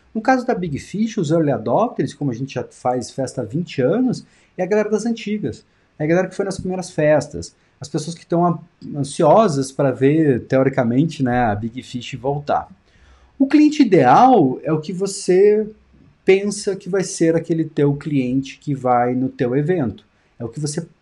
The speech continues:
quem você planeja atender. Então a gente, os, a gente quer trazer os early adopters, não quer magoar essa galera,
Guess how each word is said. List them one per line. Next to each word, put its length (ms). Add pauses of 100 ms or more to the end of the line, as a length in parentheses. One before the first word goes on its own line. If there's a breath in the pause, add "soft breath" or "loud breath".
quem 200
você 220
planeja 540
atender. 560 (240 loud breath)
Então 140
a 60
gente, 300
os, 300
a 60
gente 240
quer 480
trazer 320
os 120
early 160
adopters, 800
não 140
quer 180
magoar 360
essa 160
galera, 500